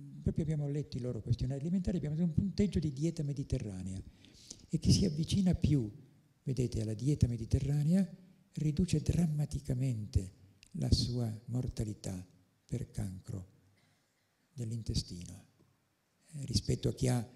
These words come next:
un punteggio, eh, soltanto di uno, no? Chi ha un punteggio di, nel, nel, di, di, di otto, dieci,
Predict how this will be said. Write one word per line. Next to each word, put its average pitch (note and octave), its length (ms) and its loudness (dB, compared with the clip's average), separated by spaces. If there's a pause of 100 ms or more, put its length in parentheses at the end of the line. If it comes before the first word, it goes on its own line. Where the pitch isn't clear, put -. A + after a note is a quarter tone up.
(260)
un A2+ 140 -8
punteggio, A2+ 920 -4 (160)
eh, - 960 -18
soltanto B2+ 580 -2
di B2+ 140 2
uno, D3 540 2 (140)
no? D3 180 -2
Chi - 100 -4
ha D#3+ 40 0
un C3+ 80 -4
punteggio B2+ 500 0
di, G#2 180 -6 (1300)
nel, A#1+ 220 -4
nel, A1 640 -6
di, - 380 -12
di, G#2+ 180 -12 (240)
di A#2 140 -2
otto, C3 380 0
dieci, A#2+ 520 -4